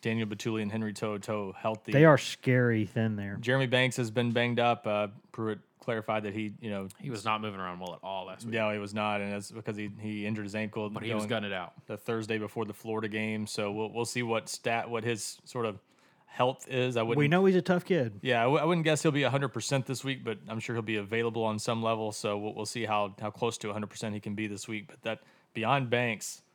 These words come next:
Speaker 2: So
Speaker 1: it's
Speaker 2: th-,
Speaker 1: a lot of untested guys.
Speaker 2: so that means that, that J J Peterson then
Speaker 1: I mean, the
Speaker 2: becomes
Speaker 1: fourth,
Speaker 2: the next guy
Speaker 1: the
Speaker 2: in
Speaker 1: fourth one
Speaker 2: line?
Speaker 1: in probably is Peterson, unless you go with the experienced guy that's not really played, Solon Page.
Speaker 2: Georgia native,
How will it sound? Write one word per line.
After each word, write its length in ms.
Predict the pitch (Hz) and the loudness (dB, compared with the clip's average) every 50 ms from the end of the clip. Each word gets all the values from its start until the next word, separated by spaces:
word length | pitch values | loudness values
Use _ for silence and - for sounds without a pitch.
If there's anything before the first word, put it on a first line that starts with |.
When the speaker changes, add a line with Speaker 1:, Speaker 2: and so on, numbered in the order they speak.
| _ _ | _ _
Speaker 2:
So 80 | - - | -6 -4
Speaker 1:
it's 100 | 143 135 | -2 0
Speaker 2:
th-, 80 | 120 117 | 2 4
Speaker 1:
a 20 | |
lot 160 | 123 131 131 | 6 6 6
of 60 | 120 | 6
untested 440 | 123 120 113 - 123 117 - 113 107 | 2 0 2 2 2 0 0 -2 -2
guys. 280 | 117 113 110 107 98 90 | 2 2 4 4 2 0
Speaker 2:
so 280 | - - - - 143 131 | -6 -10 -4 -2 -2 0
that 200 | 139 147 147 127 | 0 -2 -4 -4
means 520 | 139 139 139 139 139 131 127 117 110 - - | -4 -4 -4 -2 -4 -4 -6 -6 -10 -10 -4
that, 280 | 131 127 123 123 107 - _ _ _ _ _ - 123 | -4 -2 -2 -2 -6 -10 _ _ _ _ _ -16 -8
that 360 | 113 123 117 117 107 110 101 | -6 -6 -4 -6 -8 -12 -14
J 180 | - 123 120 120 | -10 -6 -6 -4
J 180 | 113 127 120 113 | -4 -4 -4 -4
Peterson 520 | - 123 117 127 135 123 - 156 151 147 | -2 -4 -2 -2 -4 -6 -6 -6 -4 0
then 80 | 147 131 | 2 4
Speaker 1:
I 40 | |
mean, 80 | 131 131 | 4 4
the 60 | 131 123 | 4 2
Speaker 2:
becomes 240 | 143 151 175 180 151 | 4 6 6 6 6
Speaker 1:
fourth, 80 | 131 | 4
Speaker 2:
the 80 | 135 143 | 0 0
next 240 | 143 151 147 - - | 0 0 -2 -2 -2
guy 200 | 156 151 156 160 | -2 0 2 2
Speaker 1:
the 60 | 160 | 2
Speaker 2:
in 60 | 165 156 | 4 4
Speaker 1:
fourth 160 | 170 165 165 | 4 6 6
one 140 | 165 165 160 | 6 6 8
Speaker 2:
line? 100 | 170 180 | 8 6
Speaker 1:
in 120 | 175 151 | 6 4
probably 360 | - - 151 160 180 170 156 | 4 4 4 6 6 4 2
is 80 | 139 - | 2 0
Peterson, 400 | - - 160 165 151 - 143 131 | 2 2 2 2 4 2 2 2
unless 320 | 127 131 139 147 139 - | 2 4 2 2 2 0
you 80 | 139 127 | -4 0
go 160 | 127 135 135 | 0 0 0
with 100 | 135 127 | 0 0
the 100 | - 127 | 0 -2
experienced 560 | 113 - - - 135 139 143 143 127 - - | -2 -2 -4 -2 0 0 0 0 -2 -4 -2
guy 260 | - 120 120 120 123 | 0 2 4 4 2
that's 260 | 117 117 110 - - 131 | 2 0 -4 -4 -4 -2
not 160 | 127 123 120 | -2 0 0
really 180 | 127 120 113 | -2 -4 -4
played, 440 | 101 - - 131 127 127 120 117 107 | -6 -4 -2 0 2 2 2 -2 -4
Solon 380 | - - 120 117 117 110 107 101 | -4 -2 -2 0 0 -2 -4 -6
Page. 260 | - - 131 127 107 | -4 -4 -4 -2 2
Speaker 2:
Georgia 460 | 98 160 160 175 175 151 151 165 160 160 | 4 6 8 8 6 6 4 4 2 2
native, 600 | 160 160 156 160 165 160 160 160 160 151 139 | 2 2 4 4 4 4 4 4 4 2 0